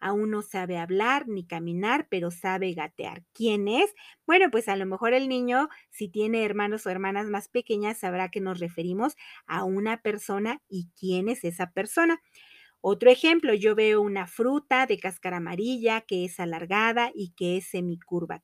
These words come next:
¿Qué es? Bueno, pues también con esta descripción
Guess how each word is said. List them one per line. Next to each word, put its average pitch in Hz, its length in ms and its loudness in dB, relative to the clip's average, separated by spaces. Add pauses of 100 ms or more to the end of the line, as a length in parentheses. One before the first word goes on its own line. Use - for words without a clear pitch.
(120)
¿Qué 185 520 4
es? - 120 -2 (380)
Bueno, 269 260 4
pues 196 140 -4
también 196 260 -2
con 214 180 -2
esta 220 220 -4
descripción 294 640 0